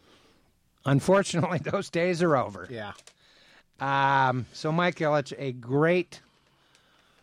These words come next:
Speaker 1: Michigander, great, uh, Detroiter, and, um, I just, you know, the new, uh, Red Wing venue is, is in that entertainment
Speaker 2: Yep.
Speaker 1: area.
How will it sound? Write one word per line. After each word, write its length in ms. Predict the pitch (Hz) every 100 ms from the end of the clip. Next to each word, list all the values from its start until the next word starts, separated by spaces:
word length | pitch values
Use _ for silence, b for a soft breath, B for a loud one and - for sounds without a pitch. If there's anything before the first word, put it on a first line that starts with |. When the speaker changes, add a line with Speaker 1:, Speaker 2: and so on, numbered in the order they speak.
| b -
Speaker 1:
Michigander, 1120 | 139 165 - 165 156 156 156 156 147 147 123 -
great, 460 | 131 139 147 139
uh, 200 | 143 139
Detroiter, 840 | 131 131 127 - 151 147 139 131 120 _ _
and, 640 | 131 123 123 123 127 120
um, 400 | 123 123 123 123 - _ _ _ _ _ _ _ _ - _ - -
I 200 | 127 135
just, 240 | 135 - _ _ _ b b b b b
you 60 |
know, 140 | 160 151
the 100 | 143
new, 280 | 147 151 143
uh, 300 | 151 151 147
Red 220 | 151 170
Wing 280 | 175 143 127 -
venue 500 | 135 131 120 107 110
is, 360 | 123 120 117
is 260 | 117 139 131
in 220 | 147 143
that 260 | 131 120 - _ _ _ _
entertainment 680 | 147 156 139 - 139 139 120
Speaker 2:
Yep. 80 | 117
Speaker 1:
area. 340 | 135 131 110